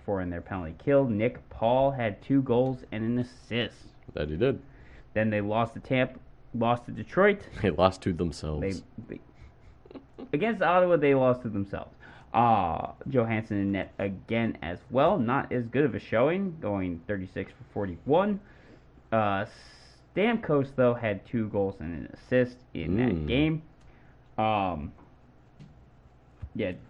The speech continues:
Speaker 1: d-, kinda mentioned before, just Detroit just went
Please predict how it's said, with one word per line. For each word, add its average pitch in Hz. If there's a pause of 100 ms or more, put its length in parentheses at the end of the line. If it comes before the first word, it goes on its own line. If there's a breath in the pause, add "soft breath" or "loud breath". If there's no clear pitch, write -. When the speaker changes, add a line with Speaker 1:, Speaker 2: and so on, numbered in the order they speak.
(140)
Speaker 1:
d-, - (800)
kinda 123
mentioned 98
before, 92
just 92 (640)
Detroit 98
just 92 (960)
went -